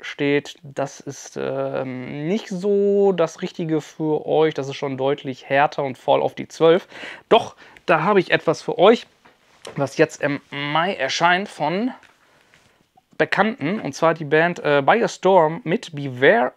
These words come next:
of the Underdogs. Das ist deutlich traditionellerer Hardcore, aber auch,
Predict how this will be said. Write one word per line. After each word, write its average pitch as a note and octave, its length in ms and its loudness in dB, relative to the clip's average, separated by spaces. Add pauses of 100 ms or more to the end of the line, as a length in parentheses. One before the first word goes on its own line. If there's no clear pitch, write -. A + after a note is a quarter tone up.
of E3 340 -2
the C#3+ 260 -6 (180)
Underdogs. D#3 520 0
Das B3 120 2
ist B3+ 220 -2
deutlich A#3+ 400 0
traditionellerer G3 1000 0 (360)
Hardcore, A3+ 800 0 (300)
aber F3+ 420 2
auch, D#3 400 0